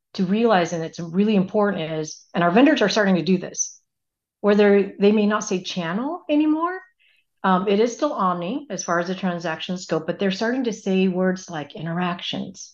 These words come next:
and engagements, not so much channel. To me, I, I think I, I agree with that. To me, it is still important to understand as a business what different types of communication methods do you need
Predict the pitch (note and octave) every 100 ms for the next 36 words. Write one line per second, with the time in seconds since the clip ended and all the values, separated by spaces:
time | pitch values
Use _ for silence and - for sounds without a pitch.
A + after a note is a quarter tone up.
0 | _ D3+ D3+ D3+ E3 F3 D#3+ D3 - E3
1 | F3+ F#3 F#3 - F3+ D3 B2+ - - -
2 | - _ _ _ - A3+ B3+ F4 A3 A#3
3 | A#3 B3 D4 - G#3+ B3 C#4+ C4 A3 E3+
4 | C#3 - - F#3 A#3 A#3 C4+ C#4+ A3 A3+
5 | A#3 - A#3 A3+ - G3 F3+ F#3 F#3+ F#3
6 | G3+ F#3+ F3 D3+ D3+ D#3+ F#3+ F#3+ E3+ D3
7 | C#3 - - _ _ _ _ _ _ -
8 | G#3+ A3 C4+ A#3+ A3 A3+ A3+ F#3+ G3 G3
9 | G3 G3 F#3+ F#3 E3+ E3+ D#3 - E3 D#3+
10 | D#3 C#3 C#3